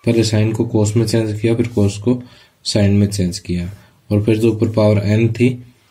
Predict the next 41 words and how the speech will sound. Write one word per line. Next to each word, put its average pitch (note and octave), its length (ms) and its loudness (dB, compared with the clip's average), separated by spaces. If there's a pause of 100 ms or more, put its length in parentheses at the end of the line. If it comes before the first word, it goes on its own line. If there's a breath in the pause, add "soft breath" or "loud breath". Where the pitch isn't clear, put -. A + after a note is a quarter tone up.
(120 loud breath)
उसमें G#2+ 280 0
मैंने G#2 300 2 (340 loud breath)
डी A2 160 4
मॉरिस F#2 460 0
theorem F2 260 -6
लगा E2+ 260 -6
दी G2+ 200 2
और G#2 80 0
ये G#2+ 140 4 (460 loud breath)
property G#2 440 0
बन F2 160 -4
गई E2+ 180 -6
इसकी। E2+ 260 -8 (2250 soft breath)
तो B2 80 0
यहाँ A2 200 2
पर G#2+ 160 0
ये A2 180 6 (260)
दो A2 240 2
simple A2 380 0
trigonometry G#2 600 2
के G2+ 100 0
फार्मूलों G2 480 2
का G2+ 100 0
यूज़ G2 280 2
हुआ G2 180 2
है, - 180 -8 (540 soft breath)
ये A2 180 4
हम G#2 160 2
tenth G#2+ 220 0
class G2 360 0
में G2+ 180 4
पढ़ते F#2+ 360 -2
थे, A#2 140 0
वहाँ - 600 -4
पर G#2 140 0
पाई G#2+ 160 2
by G#2 240 4
टू G#2+ 140 2
की G#2 120 6
जगह G#2+ 200 2
ninety G2+ 480 2